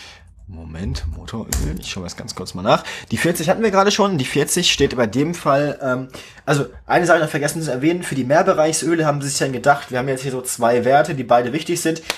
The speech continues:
Wir pappen die einfach zusammen. Das heißt, die Zahl vorne vor dem W inklusive des Ws ist dieser Winterölstandard, bis wann es noch pumpfähig ist.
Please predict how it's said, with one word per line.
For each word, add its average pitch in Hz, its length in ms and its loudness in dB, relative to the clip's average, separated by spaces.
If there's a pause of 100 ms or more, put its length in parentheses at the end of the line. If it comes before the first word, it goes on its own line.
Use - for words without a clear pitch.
(120)
Wir - 160 -4
pappen 143 260 -2
die 131 120 4
einfach 139 240 0
zusammen. 147 400 2
Das 139 120 -6
heißt, 139 280 0
die 123 80 -12
Zahl 139 320 2
vorne 180 360 2
vor 139 280 -2
dem 113 240 -4
W 175 180 2
inklusive 135 460 -4
des 107 180 -6
Ws 139 300 0 (340)
ist - 220 -4
dieser 117 180 2
Winterölstandard, 143 960 2
bis 120 240 -4
wann 120 100 4
es 117 100 -2
noch 110 100 -4
pumpfähig 147 500 -4
ist. 120 200 -4